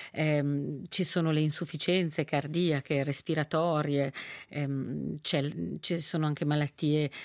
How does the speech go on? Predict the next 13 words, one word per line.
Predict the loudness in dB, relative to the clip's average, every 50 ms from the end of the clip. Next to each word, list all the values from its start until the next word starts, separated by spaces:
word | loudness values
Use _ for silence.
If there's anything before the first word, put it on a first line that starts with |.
| -14 -16 -16 -18 -20 -20 -20 -10 _
pe-, | -4 -4 -2
de-, | -2 -4 -2 -2 -2 -2 0 -2 -2 -2 -4 -4 -4 -4 -4 -6 -6 -2 0
penalizzanti | 2 2 4 4 2 2 0 0 0 2 0 0 0 -2
come | -2 -2 -2 0 2 2 2 0 0
la | 0 0 -2 0
sla, | 0 0 2 4 4 4 4 4 2 2
insomma, | 0 0 -2 -2 -2 0 0 2 2 2 2 2 0 -2 -4 -8 -12 -14 -16 -8
eh, | -4 -2 0
la | 0 0 0
casistica | 0 0 2 2 2 0 0 0 0 0 2 2 2
è | 2
ampia, | 4 2 4 2 2 0 -2 -2
dottore. | -2 -2 -2 -4 -4 -4 -2 -2 -2 -2 -4